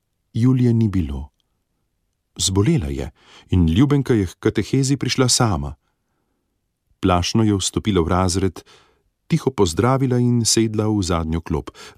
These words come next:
Verjetno bi najraje ostala neopazna. Ko je učiteljica pogledala naloge in nam razložila novo snov, je bilo kot običajno spet na vrsti pismo iz misijonov.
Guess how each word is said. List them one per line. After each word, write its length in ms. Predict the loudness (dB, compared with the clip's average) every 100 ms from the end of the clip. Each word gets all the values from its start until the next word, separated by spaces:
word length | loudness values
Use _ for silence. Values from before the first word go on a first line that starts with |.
| -18 -12 -4 -2
Verjetno 460 | 0 0 0 2
bi 140 | 2 2
najraje 720 | 2 2 2 0 0 0 -2
ostala 400 | -2 -2 0 0
neopazna. 880 | 0 0 0 -2 -6 -6 -8 -10 -12 _ _ _ _ _ _ _ _ _ _ _ _ _ _
Ko 120 | 0
je 80 | 2
učiteljica 580 | 2 -2 -2 -2 0 -2
pogledala 500 | -2 -2 0 2 0
naloge 500 | -2 0 0 2 0
in 120 | -2
nam 160 | -2 -2
razložila 520 | -2 -2 -2 0 0
novo 280 | 2 0 0
snov, 380 | -2 0 0 0 -6 -10 -2
je 100 | 0
bilo 200 | 2 0
kot 200 | 0 -2
običajno 840 | -2 0 0 2 0 0 -2 -2
spet 320 | -2 -2 0
na 120 | 0
vrsti 320 | 0 0 -2
pismo 320 | -2 -2 0 0
iz 120 | 2
misijonov. 540 | 0 0 -2 -6 -14